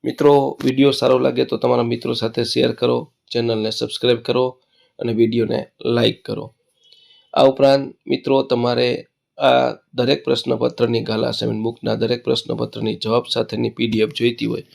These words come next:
તો આપણે ડિસ્ક્રિપ્શન બોક્સમાં આપણી એપ્લિકેશનની લિંક આપી છે. આ એપ્લિકેશન તમે ડાઉનલોડ કરીને તદ્દન ફ્રીમાં, હમ, તદ્દન ફ્રીમાં દરેક પ્રશ્નપત્રની જવાબ સાથે પી ડી એફ મેળવી શકો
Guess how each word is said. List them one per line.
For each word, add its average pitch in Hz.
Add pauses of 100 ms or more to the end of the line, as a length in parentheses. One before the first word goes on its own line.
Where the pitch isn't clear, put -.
(280)
તો -
આપણે 120
ડિસ્ક્રિપ્શન 120
બોક્સમાં 113
આપણી 117
એપ્લિકેશનની 107
લિંક 110
આપી 120
છે. 135 (680)
આ 143
એપ્લિકેશન 143
તમે 127
ડાઉનલોડ 123
કરીને 123
તદ્દન 120
ફ્રીમાં, 117 (2250)
હમ, 117 (240)
તદ્દન 127
ફ્રીમાં 123 (120)
દરેક 123
પ્રશ્નપત્રની 117
જવાબ 113
સાથે 117
પી 110
ડી 113
એફ 107
મેળવી 117
શકો 131